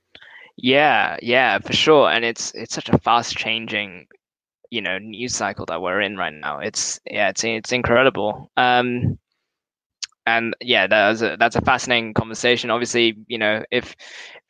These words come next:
anyone wants to follow Chris, I think we've put it down in the video description at the bottom on Twitter. I think it's at Chris seventy-eight Williams. I hope he doesn't mind me plugging that. Um,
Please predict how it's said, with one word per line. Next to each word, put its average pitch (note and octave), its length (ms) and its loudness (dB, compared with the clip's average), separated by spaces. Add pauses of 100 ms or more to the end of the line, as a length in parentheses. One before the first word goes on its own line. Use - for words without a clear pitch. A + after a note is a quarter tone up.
(140)
anyone C3+ 380 4
wants B2 240 2
to A2+ 120 0
follow A#2 400 4
Chris, A2 300 -2
I G#2 60 -8
think A2+ 120 -4
we've A#2+ 140 -6
put - 140 -6
it G#2 80 -6
down A2 240 -2
in G#2 160 -10
the G2 100 -8
video G#2+ 300 -4
description F#2+ 480 -4
at F2+ 80 -12
the - 60 -16
bottom G#2+ 460 2
on F2+ 60 -12
Twitter. G#2+ 540 2
I G#2 80 0
think A2 140 2
it's - 120 -12
at - 160 2
Chris - 220 0
seventy-eight G2 440 -2
Williams. G#2+ 560 -4 (140)
I G2+ 140 -4
hope G#2+ 140 -2
he G#2 100 -8
doesn't - 200 -10
mind G#2 200 -2
me G2 120 -10
plugging C3 360 2
that. B2+ 240 4 (180)
Um, A#2 500 2